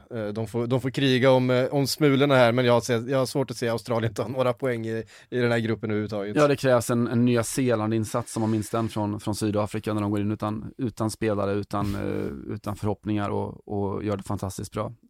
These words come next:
Speaker 2: Eh, och är svårslagna just eftersom de visste om att vi måste kriga tills vi dör för att ta ens, ens
Speaker 1: Mm.
Speaker 2: en poäng.
Speaker 1: Ja,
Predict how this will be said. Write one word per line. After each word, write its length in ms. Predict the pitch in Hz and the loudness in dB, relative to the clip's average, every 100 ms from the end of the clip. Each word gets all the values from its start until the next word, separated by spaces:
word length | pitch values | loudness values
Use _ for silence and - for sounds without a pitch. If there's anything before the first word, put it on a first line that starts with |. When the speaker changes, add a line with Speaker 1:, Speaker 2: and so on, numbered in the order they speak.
| - | -12
Speaker 2:
Eh, 880 | 98 - - - - - - 50 50 | -10 -10 -12 -12 -12 -12 -14 -16 -16
och 180 | - 104 | -6 -4
är 140 | - | -4
svårslagna 920 | 98 - 120 110 95 - 113 107 107 107 | -6 -4 -2 0 0 -2 0 2 2 0
just 180 | 95 107 | -2 -6
eftersom 240 | 95 98 | -6 -2
de 100 | 98 | -2
visste 180 | 101 117 | -2 0
om 180 | 110 104 | 2 0
att 200 | - - _ _ _ _ - | -4 -18 _ _ _ _ -4
vi 80 | |
måste 300 | 104 98 - | -2 -2 -4
kriga 240 | 95 101 95 | -6 -4 -4
tills 180 | 95 101 | -8 -6
vi 40 | |
dör 180 | 101 95 | -4 -4
för 120 | - | -4
att 60 | 98 | -4
ta 140 | 98 | -2
ens, 280 | 98 95 - _ | -2 -6 -12 _
ens 200 | - 101 | -6 -4
Speaker 1:
Mm. 100 | 101 | -2
Speaker 2:
en 40 | 98 | -4
poäng. 240 | 98 104 - _ - | -6 -10 -14 _ -10
Speaker 1:
Ja, 200 | 80 | -10